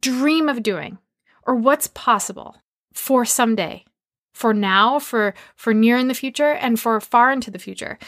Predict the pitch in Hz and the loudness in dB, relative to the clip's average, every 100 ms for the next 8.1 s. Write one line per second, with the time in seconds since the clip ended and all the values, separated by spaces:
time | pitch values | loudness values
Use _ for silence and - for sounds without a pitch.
0 | - - 285 311 302 - 311 294 254 233 | -10 0 4 4 2 -4 -4 -4 -2 -4
1 | - _ - 233 220 254 302 269 220 208 | -6 _ -6 -2 0 2 2 2 2 0
2 | - - 262 233 226 - 240 254 247 233 | -2 -2 0 0 0 -2 -2 -2 -2 -4
3 | 254 240 214 214 _ - 233 247 233 233 | -4 -4 -4 -6 _ -2 2 4 4 2
4 | 240 - 208 190 180 190 - 247 - 247 | 0 -4 -4 -4 -6 -4 2 2 4 0
5 | - - 214 226 330 302 240 214 202 214 | -4 -4 2 4 4 2 2 0 -2 -2
6 | 202 196 190 233 240 208 240 285 262 247 | -2 -4 -4 -2 -2 0 2 2 2 0
7 | 233 208 196 202 226 - 214 208 233 240 | 0 -2 -4 0 0 0 -2 2 4 4
8 | - | 2